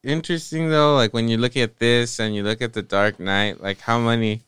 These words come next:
they're pretty long, and he's trying to pull off a lot of stuff, and sometimes it doesn't make sense, but you look past it, 'cause you're like, "Whatever, I'm watching a Batman movie." At least I do.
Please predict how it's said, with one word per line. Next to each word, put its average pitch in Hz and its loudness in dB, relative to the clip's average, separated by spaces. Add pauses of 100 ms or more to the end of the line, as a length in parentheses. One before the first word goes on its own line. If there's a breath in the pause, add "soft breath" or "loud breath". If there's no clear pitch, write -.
(140)
they're 101 -8
pretty 135 0
long, 120 6
and 92 -6 (200)
he's - -20
trying 131 -2
to 117 0
pull 123 -2
off 113 4
a 113 -2
lot 101 4
of 98 0
stuff, - 0 (520)
and 98 -8
sometimes 135 2
it 101 -8
doesn't 104 0
make 98 -2
sense, 107 -2
but 135 4
you 170 8
look 190 6
past 135 4
it, 90 -4
'cause 107 -10
you're 120 2
like, 120 2
"Whatever, 156 10
I'm 143 8
watching 143 4
a 131 2
Batman 139 4
movie." 143 0
At 113 2
least 143 -2
I 113 6
do. - -8